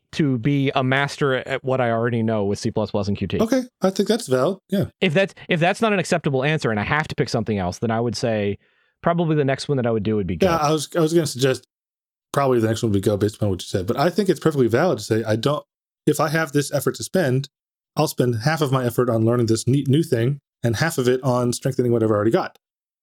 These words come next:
Speaker 1: Well, we, uh, my question to you was if you could just snap your fingers and
Speaker 2: Oh,
Speaker 1: know something.
Speaker 2: okay. Well, so if you
Speaker 1: So, in that case, in that case, knowing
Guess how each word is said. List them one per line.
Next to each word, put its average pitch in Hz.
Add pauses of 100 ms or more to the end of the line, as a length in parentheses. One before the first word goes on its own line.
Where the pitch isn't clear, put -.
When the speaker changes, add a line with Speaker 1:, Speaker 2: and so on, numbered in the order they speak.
(180)
Speaker 1:
Well, 143
we, 156
uh, 143
my 139
question 135
to 113
you 123
was 110
if 104
you 113
could 101
just 98
snap 110
your 98
fingers 104
and 196
Speaker 2:
Oh, 101
Speaker 1:
know 95
something. 123
Speaker 2:
okay. 90
Well, 120 (540)
so 143
if -
you 180 (140)
Speaker 1:
So, 95 (100)
in 123
that 185
case, 143 (560)
in 165
that 220
case, 185 (160)
knowing 190